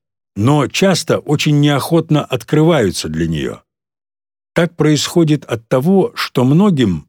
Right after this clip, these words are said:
важнее хорошо выглядеть, чем действительно совершенствоваться. Исследователи постоянно свидетельствуют – что развитие компетентности и квалификации требует получения конструктивной, даже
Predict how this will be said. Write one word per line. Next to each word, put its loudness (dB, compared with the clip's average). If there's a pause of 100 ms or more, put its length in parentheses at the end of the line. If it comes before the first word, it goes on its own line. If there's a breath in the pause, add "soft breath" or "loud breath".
(100)
важнее 0
хорошо 0
выглядеть, -2 (320)
чем 0
действительно 0
совершенствоваться. -6 (880)
Исследователи 0
постоянно 0
свидетельствуют – -4 (240)
что -2
развитие 0
компетентности -2
и 0
квалификации -2 (340)
требует 0
получения 0
конструктивной, -2
даже -2